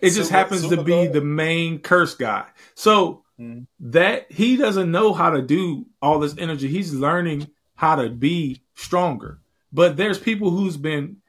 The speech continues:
Speaker 1: in clans for generations that know how to use their energy in certain ways. Everybody has a unique way of using it. It's, it's kinda, it's, he wants to make, the guy Gege or Gigi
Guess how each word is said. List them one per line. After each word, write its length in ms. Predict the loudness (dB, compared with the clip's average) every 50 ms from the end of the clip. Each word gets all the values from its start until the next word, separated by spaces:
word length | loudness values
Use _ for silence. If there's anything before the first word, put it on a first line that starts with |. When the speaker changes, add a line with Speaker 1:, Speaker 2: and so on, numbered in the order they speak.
| _ _ _
Speaker 1:
in 200 | -4 -4 -4 -4
clans 600 | -8 -8 -4 -2 0 0 0 0 -2 -4 -6 -8 -12
for 340 | -18 _ -2 0 2 2 0
generations 1160 | -2 -4 -4 -4 -4 -4 -4 -2 -2 0 0 -2 -2 -6 -10 -10 -10 -10 -12 -16 -20 -20 _ _ _ _ _ _ _ _ _ _ _ _ _ _ _ _ _ _ -2
that 200 | 0 0 0 0
know 120 | -2 -2
how 160 | -2 0 0
to 100 | 0 0
use 380 | -2 -2 -2 0 0 0 0 0
their 200 | 0 -2 -2 -2
energy 580 | -4 -4 -4 -4 -4 -4 -6 -6 -6 -8 -12 _ _ _
in 160 | -6 -6 -6
certain 440 | -6 -6 -4 -4 -4 -4 -4 -8 -6
ways. 600 | -4 -4 -2 -2 -4 -6 -8 -14 -18 -20 -20 -20 _ _ _ _ _ _ _ _ _ _ _ _
Everybody 420 | 0 0 2 2 0 0 0 0 2
has 220 | 2 0 0 0
a 60 | -2
unique 540 | -4 -2 -4 -4 -2 -2 -4 -4 -4 -6 _
way 200 | -4 -2 0 0
of 120 | 0 -2 -4
using 360 | -2 -2 -2 -4 -4 -6 -10
it. 140 | -12 -14 _ _ _ _ _ _ _
It's, 240 | -2 -2 -2 -2 -8 _
it's 120 | -6 -6 -4
kinda, 320 | -2 -2 -2 -2 -2 -4 -4
it's, 180 | -6 -6 -6 -12 -16 _ _ _ _ _ -16
he 160 | -2 -2 0
wants 300 | 0 2 0 0 0 -2 -2
to 60 | -2
make, 320 | 0 0 0 -2 -2 -4
the 120 | -4 -4 -2
guy 340 | 2 2 4 4 4 2 0
Gege 580 | 0 0 0 0 0 0 0 0 -2 -2 -2
or 200 | -2 -4 -4 -2
Gigi 480 | -2 -2 -2 -2 -2 -4 -4 -6 -8